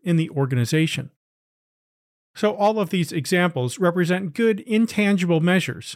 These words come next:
of both effectiveness and value delivery, but given that these are new ways of measuring from a leader's perspective, you'll need to educate them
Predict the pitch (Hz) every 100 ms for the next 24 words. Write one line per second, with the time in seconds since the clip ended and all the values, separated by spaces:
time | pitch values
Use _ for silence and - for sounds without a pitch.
0 | - - 147 160 156 151 196 185 196 175
1 | 175 - 190 165 170 170 175 160 175 214
2 | 135 113 - _ _ - 185 - 226 220
3 | 196 185 202 175 165 156 202 196 226 196
4 | 175 180 - 156 175 196 185 131 120 127
5 | - - 185 190 170 165 196 180 180 165
6 | - 160 - 202 180 135 117 117 - 180
7 | 185 220 214 190 208 196 202 175 147 147
8 | 139 139